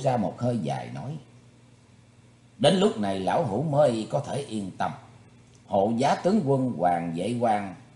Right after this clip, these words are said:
bấy giờ lên tiếng nói, "Xem ra chúa thượng là vị minh chủ đáng kính đó." Lam Lập Hằng gật đầu nói, "Hoàng hiền đệ nói không sai, chúa thượng đúng là vị minh chủ đời nay.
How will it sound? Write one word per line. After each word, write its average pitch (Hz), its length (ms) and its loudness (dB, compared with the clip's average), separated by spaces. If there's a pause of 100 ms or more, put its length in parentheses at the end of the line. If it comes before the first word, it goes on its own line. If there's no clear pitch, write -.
(140)
bấy 156 200 -2
giờ 71 340 0
lên 87 280 -2
tiếng 110 220 -10
nói, 76 140 -14 (800)
"Xem 170 220 6
ra 160 260 4
chúa 240 180 4
thượng 104 400 -2
là 92 320 -2
vị 107 240 0
minh 139 340 4
chủ 85 220 -8
đáng 151 260 -8
kính 170 240 -8
đó." 98 140 -10 (800)
Lam 123 220 0
Lập 73 160 -4
Hằng 71 300 -12
gật 82 240 -8
đầu 64 300 -8
nói, - 160 -16 (1040)
"Hoàng 104 220 4
hiền 98 220 -2
đệ 98 200 4
nói 139 200 2
không 127 260 -2
sai, 113 340 -2 (460)
chúa 247 140 4
thượng 120 260 0
đúng 202 200 2
là 95 420 0
vị 120 100 0
minh 143 260 0
chủ 87 260 -4
đời 64 180 -4 (100)
nay. 101 200 -12